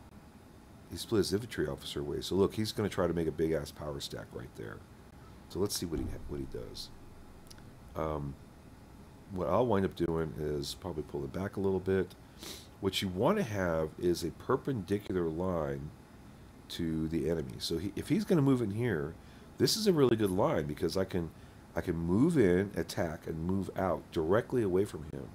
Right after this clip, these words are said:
So <clears throat> you see, if I was, if I was in a, in a line like this, let's say I was moving along this line, um, and I moved along this line to get closer,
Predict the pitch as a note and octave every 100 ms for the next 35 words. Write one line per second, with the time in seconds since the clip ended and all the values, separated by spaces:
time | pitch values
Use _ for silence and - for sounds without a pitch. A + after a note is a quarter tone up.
0 | - - - - - G#2 F2 - F3 C#3
1 | A#2+ - C3 B2+ A#2+ G#2 - - - -
2 | - G#2 A#2+ A#2 A#2+ G#2 - G2+ G2 F#2+
3 | G2+ F#2+ F2+ D#2+ G2 E2 - E2+ F#2 F2+
4 | E2+ F2 E2 D#2+ D#2 D#2 E2 F2 - A#1
5 | A1+ C2+ - - - - - D2+ D#2 C#2
6 | D#2 F2 F2 F2 E2 D#2+ D#2 E2+ - D#2
7 | D2 D2 C2+ - G#2 A2 - C#2+